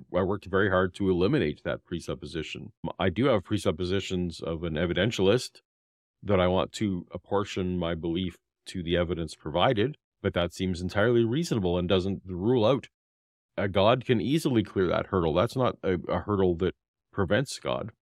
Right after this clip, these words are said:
from, from reaching me. A-, allegedly, Lee Strobel had that same bar and God cleared it for him. J. Warner Wallace had that bar, allegedly, cleared it for him.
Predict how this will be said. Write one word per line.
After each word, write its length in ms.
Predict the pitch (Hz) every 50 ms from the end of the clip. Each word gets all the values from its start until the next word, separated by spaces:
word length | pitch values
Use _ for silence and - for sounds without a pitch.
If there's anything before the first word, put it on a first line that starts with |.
| _ _ _
from, 380 | _ - 82 73 73 78 73 - _ _ _
from 160 | - 85 82
reaching 240 | 85 85 - - 92
me. 140 | 101 110 - _ _ _ _ _
A-, 120 | - 90 - - -
allegedly, 800 | 95 90 87 92 92 120 131 139 123 95 87 90 117 143 131 - _ _ _ _
Lee 240 | 90 92 107 131 135
Strobel 580 | - - - - 104 123 165 160 135 - - - _ -
had 200 | - 98 95 92
that 200 | 95 85 - -
same 260 | - 101 92 90 82
bar 280 | 76 85 85 82 82 82
and 140 | 80 78
God 240 | 85 90 95 98 92
cleared 260 | - - 104 104 107
it 120 | 90 80 -
for 100 | - 107
him. 280 | 104 143 165 170 170 - - _ _ - -
J. 180 | 80 90 92 92
Warner 340 | - 98 107 104 101 98
Wallace 400 | 98 117 151 185 156 127 110 -
had 140 | - 95 85 82
that 220 | 85 82 71 73
bar, 240 | 82 82 78 69 71
allegedly, 600 | 73 71 73 71 71 - 82 76 120 143 139 - - _ _ _ _ _
cleared 220 | - 95 92 92
it 100 | 92 85
for 160 | - 101 98
him. 260 | 92 117 156 180 180